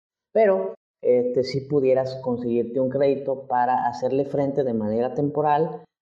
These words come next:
a esas necesidades o a ese déficit en el flujo de efectivo. Eh, ¿qué más?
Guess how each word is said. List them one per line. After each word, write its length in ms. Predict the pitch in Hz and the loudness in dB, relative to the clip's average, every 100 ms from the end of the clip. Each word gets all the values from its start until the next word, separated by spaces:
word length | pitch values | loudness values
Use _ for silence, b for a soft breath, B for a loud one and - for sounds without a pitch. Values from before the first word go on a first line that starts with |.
| _ | _
a 240 | - 110 - | -6 -6 -2
esas 480 | 123 123 131 127 123 | -2 -2 -6 -6 -4
necesidades 840 | 120 120 120 117 120 117 123 - | -4 -4 -4 0 2 4 2 0
o 260 | 120 117 113 | 0 0 2
a 160 | 117 120 | 2 2
ese 460 | 120 - 135 131 120 | 0 -2 0 2 2
déficit 580 | 131 143 165 160 131 123 | 2 2 2 -2 -2 -2
en 180 | 117 | -2
el 140 | 113 113 | -2 -2
flujo 320 | 113 107 113 | -2 0 2
de 60 | 113 | 2
efectivo. 600 | 117 - 262 196 - - _ _ _ - | 0 0 2 2 -2 -10 _ _ _ 2
Eh, 300 | 151 151 151 | 4 6 6
¿qué 100 | 208 | 4
más? 460 | 220 277 - - | 4 4 0 -6